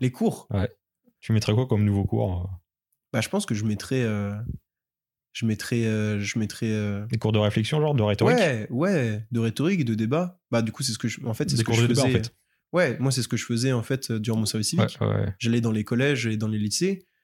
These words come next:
Speaker 2: Et tu
Speaker 1: Et,
Speaker 2: faisais des
Speaker 1: euh,
Speaker 2: débats avec les gens.
Speaker 1: et je faisais des débats. Je
Speaker 2: Ouais.
Speaker 1: lançais un sujet, euh, que ce
Speaker 2: C'est
Speaker 1: soit,
Speaker 2: cool.
Speaker 1: euh, euh, d'actualité ou même pas forcément d'actualité, et je lançais des débats, que ce soit peut-être émotionnel ou un peu moins.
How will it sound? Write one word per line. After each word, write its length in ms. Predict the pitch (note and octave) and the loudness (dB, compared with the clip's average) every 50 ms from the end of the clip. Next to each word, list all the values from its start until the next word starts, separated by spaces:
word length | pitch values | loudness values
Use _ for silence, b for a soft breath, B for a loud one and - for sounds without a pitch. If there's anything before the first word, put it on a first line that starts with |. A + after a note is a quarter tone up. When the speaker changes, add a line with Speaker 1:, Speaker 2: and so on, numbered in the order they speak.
| - - | 0 0
Speaker 2:
Et 60 | A2 | 2
tu 80 | F#2 F#2+ | 4 4
Speaker 1:
Et, 40 | A#2+ | 4
Speaker 2:
faisais 100 | A#2+ A#2 | 4 4
des 80 | A2 G#2 | 4 4
Speaker 1:
euh, 40 | G#2 | 4
Speaker 2:
débats 280 | A2 G#2+ G2 A2 - - - | 4 2 2 0 -4 -6 -8
avec 160 | G#2 F#2+ F2+ | -6 -4 -2
les 60 | F#2 | -2
gens. 100 | F2 F#2 F#2 | -2 -2 -2
Speaker 1:
et 60 | - | -2
je 80 | - - | -2 -2
faisais 180 | - G#2+ A2+ | -2 -2 0
des 100 | A2+ A2+ | 0 0
débats. 320 | G#2+ A2 G#2 G2+ G2+ B2 C3 - _ _ _ | -2 -2 -2 -2 -4 -6 -8 -12 _ _ _
Je 80 | - - | -4 -2
Speaker 2:
Ouais. 60 | A#2+ | -2
Speaker 1:
lançais 380 | A2 G2+ - - B2+ A#2+ B2 B2 | -2 -2 -2 -2 0 0 0 0
un 140 | A#2 A2 G#2+ | 0 0 -2
sujet, 380 | F#2+ F#2 A#2 A2 A2+ A#2+ B2 B2 | -4 -4 -4 -2 0 0 2 2
euh, 120 | A#2+ A2 | 0 0
que 60 | G#2+ - | -2 -4
ce 60 | - | -6
Speaker 2:
C'est 40 | - | -4
Speaker 1:
soit, 460 | - - B2+ B2 B2 B2 A#2+ A2+ G#2+ G#2+ | -2 0 2 2 2 2 2 0 -2 -4
Speaker 2:
cool. 40 | b b b b b b b b _ _ _ - | b b b b b b b b _ _ _ -6
Speaker 1:
euh, 60 | A2 G#2+ | -4 -2
euh, 40 | |
d'actualité 600 | G#2+ G#2 A2 G#2+ - A#2 A2 G#2+ F#2+ - D3 D#3 | -2 -2 -2 -2 -2 -2 0 0 0 0 2 2
ou 60 | D#3 B2+ | 2 2
même 200 | A#2 A2 G#2+ G#2 | 2 0 0 0
pas 140 | - C3 C3 | 0 0 0
forcément 320 | B2+ A#2+ A2+ - B2+ A#2+ | 0 -2 -4 -2 -2 -2
d'actualité, 640 | A2+ G#2+ G#2 - A#2 A2 G2+ G2+ - C3 D#3 F3 C#3+ | -2 -2 -4 -4 -6 -6 -6 -6 -4 -2 -2 0 0
et 140 | A2+ G#2+ G#2 | 0 0 -2
je 100 | G#2 G#2+ | -2 -2
lançais 200 | A2+ A2 - B2 | -2 -2 -2 -2
des 100 | A#2 A2 | -2 0
débats, 360 | G#2 A2 G#2+ G2+ A2 B2+ C3+ | 0 -2 -2 0 2 0 0
que 80 | C3 - | 0 -4
ce 80 | - A#2+ | -8 -14
soit 340 | - - A#2+ A#2 A#2 A2 - | -8 -4 -4 -2 -2 -2 -4
peut-être 180 | - A2+ - | -6 -4 -2
émotionnel 540 | A#2+ A2 G#2+ G#2 - - A2 A2 A2+ C3 C#3 | -2 -2 -2 -2 -4 -4 -2 -2 0 0 0
ou 440 | B2 A2 G#2+ G#2+ G#2+ G#2+ G#2+ G#2+ A2+ | 0 0 -2 -2 -4 -4 -6 -6 -6
un 40 | A2 | -6
peu 140 | G2+ - A2+ | -4 -4 -2
moins. 260 | G#2+ G#2+ A#2+ D3 E3 | -2 -2 -2 -4 -4